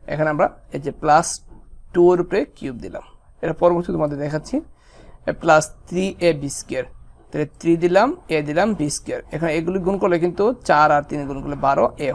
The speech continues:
হচ্ছে, আমরা এটাও পাচ্ছি, আবার এটা সমান সমান এটাও পাচ্ছি, এটা পাচ্ছি। কিন্তু এখানে যে আমরা বি কিউব দিলাম, বি কিউবের মান হচ্ছে আট, এখানে আছে কত? এক, প্লাসের এক। তাহলে আমরা এই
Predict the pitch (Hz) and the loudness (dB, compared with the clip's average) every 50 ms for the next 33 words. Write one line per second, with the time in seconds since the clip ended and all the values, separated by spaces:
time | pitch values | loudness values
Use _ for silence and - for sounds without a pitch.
0 | 135 127 135 - - 123 127 135 135 - - 160 156 - 190 180 - 185 185 - | -6 -8 -14 -12 -12 -12 -10 -10 -12 -10 -8 -8 -4 -2 -2 0 0 0 0 0
1 | - - 220 269 339 - - - - - 151 143 143 - - - 170 185 175 - | -4 -4 -4 -4 -4 -6 -12 -16 -8 -6 -4 -4 -4 -4 -4 -6 -4 -4 -4 -4
2 | 185 185 170 - 180 180 - - - 143 - 160 180 170 165 - - - - - | -4 -6 -6 -4 -6 -8 -8 -6 -8 -6 -6 -6 -6 -6 -8 -8 -10 -12 -12 -12
3 | - 107 - - - - - - - - - - - - - 180 175 208 - 165 | -14 -16 -16 -18 -20 -20 -20 -20 -20 -20 -20 -20 -10 -4 -4 -2 0 2 2 2
4 | 170 185 202 202 196 226 226 220 214 180 170 180 170 170 185 196 - - 185 175 | 2 2 2 4 4 2 2 6 8 6 6 6 4 -2 -4 -4 -2 0 0 0
5 | 165 151 175 175 147 139 156 - - - - - - - - - - - 151 160 | 2 2 0 2 2 2 0 0 -6 -16 -20 -20 -20 -20 -20 -20 -12 -4 2 2
6 | 180 180 185 190 175 170 156 160 165 180 180 175 - 175 - 185 - - 165 151 | 2 2 2 0 0 0 2 4 2 2 2 0 -2 -2 0 -2 -2 0 0 0
7 | 147 143 - - - - 147 139 147 143 139 131 - - 151 160 165 - 202 233 | 0 -2 -4 -6 -4 -2 0 0 0 -2 -2 -4 -6 -6 -4 -4 -4 -2 -2 -2
8 | 330 - - - - - - - - - - _ _ - - - _ _ - - | -2 -4 -10 -20 -20 -20 -20 -20 -20 -20 -20 _ _ -20 -20 -20 _ _ -18 -6
9 | - 185 160 135 - - - - - - - - 156 147 147 147 - 151 127 - | 0 2 2 2 2 -4 -20 -20 -20 -20 -10 -2 2 2 2 2 0 -4 -6 -6
10 | - - - - - - - 156 151 143 139 135 139 143 151 196 196 170 - - | -10 -16 -18 -20 -20 -12 -6 -4 -2 0 0 0 0 2 4 4 4 4 4 0
11 | - - - - - - - - - - - 156 156 170 | -6 -14 -20 -20 -20 -20 -20 -20 -16 -10 -6 0 0 0